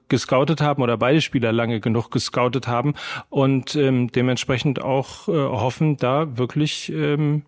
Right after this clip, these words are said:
ja, eine ordentliche Neuverpflichtung präsentieren zu können. Was denkst du?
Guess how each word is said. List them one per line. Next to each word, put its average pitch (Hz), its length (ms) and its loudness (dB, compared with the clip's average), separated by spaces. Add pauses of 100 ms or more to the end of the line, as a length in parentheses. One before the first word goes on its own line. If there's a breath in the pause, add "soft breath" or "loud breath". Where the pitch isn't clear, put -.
(180)
ja, 120 260 0 (480)
eine 131 300 0
ordentliche 117 480 0
Neuverpflichtung 147 920 0 (360 loud breath)
präsentieren 151 540 2
zu - 160 -6
können. 113 240 -2
Was 113 120 -2
denkst 139 220 0
du? 214 220 2